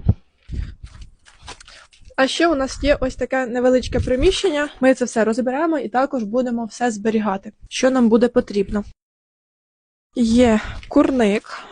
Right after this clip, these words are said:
також потрібно буде все прибирати, розчищати, тут курник і ще приміщення для будь-чого, що захочуть робити батьки. Також є ось таке невеличке приміщення. Ми поки що не знаємо, для чого ми будемо це використовувати, але для чогось точно будемо.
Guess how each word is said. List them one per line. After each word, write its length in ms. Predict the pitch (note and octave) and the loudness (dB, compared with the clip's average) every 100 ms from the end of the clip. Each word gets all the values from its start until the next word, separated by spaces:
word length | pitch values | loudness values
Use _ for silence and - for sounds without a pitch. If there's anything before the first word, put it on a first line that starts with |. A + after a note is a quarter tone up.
| - | -2
також 340 | D4 A#3+ A#3+ - | 0 2 0 -4
потрібно 380 | A#3+ A#3 A3+ | -2 0 0
буде 180 | G#3+ G#3+ | -2 -2
все 200 | G#3 A#3+ | 0 -2
прибирати, 520 | A#3 A3 A3 D#4 G4+ D4 | 0 -2 2 2 2 0
розчищати, 680 | A3+ - - B3 D#4+ F4 | -2 -6 -4 2 2 2
тут 180 | C4+ A#3 | -6 -6
курник 540 | - A3+ A3 C#4+ F#4 _ _ _ - | -6 -6 -2 -2 -2 _ _ _ -2
і 80 | F4+ | 0
ще 200 | C#4 C4 | 2 2
приміщення 640 | A#3+ A3+ C#4+ - B3 A3+ | 0 -4 -6 -6 -6 -4
для 400 | G#3 A3 A3+ A3+ | -6 -8 -8 -10
будь-чого, 600 | G#3 C4+ - A#3+ B3+ B3 | -2 -2 -2 -4 -2 -2
що 220 | - G#3+ | -8 -12
захочуть 380 | G#3+ - A3+ A#3 | -10 -2 -2 0
робити 340 | A#3 C4 C4+ | 2 2 2
батьки. 380 | A#3 A3+ - G#3+ G#3+ - | -2 -2 -2 -2 -2 -16
Також 320 | - A#3 - | -6 -6 -4
є 160 | A#3 A3+ | 0 0
ось 200 | C#4 D4 | 0 -2
таке 300 | C4 B3 G#3 | -4 -2 -4
невеличке 480 | A#3 C#4 D#4+ - F4 | 0 0 0 -2 -2
приміщення. 640 | D#4+ E4 F4 - D#4 D#4 - - - - - | 0 0 0 -2 -6 -4 -4 -6 -10 -12 -8
Ми 260 | B3+ D4+ | 0 0
поки 260 | D#4 C4 A#3+ | 2 -2 -2
що 160 | - | -4
не 80 | A#3+ | -6
знаємо, 460 | A#3+ A3+ A3 G#3+ G#3+ | -4 -2 -2 -2 -4
для 140 | A3+ | -4
чого 280 | A3 A3+ G#3+ | -4 -6 -4
ми 120 | G#3+ | -4
будемо 340 | G3+ G#3+ G#3+ G#3+ | -4 -8 -8 -10
це 120 | A#3 | -10
використовувати, 760 | A#3 C4+ - E4 F#4 E4+ C#4 A#3 | -8 -8 -6 -2 -2 -2 -6 -8
але 180 | A3 | -8
для 140 | G#3+ G#3+ | -6 -6
чогось 420 | - D4 C#4+ - | 0 2 2 -4
точно 380 | A3+ A3 - G#3+ | -4 -4 -4 -8
будемо. 360 | G3+ G3+ G3+ | -6 -6 -6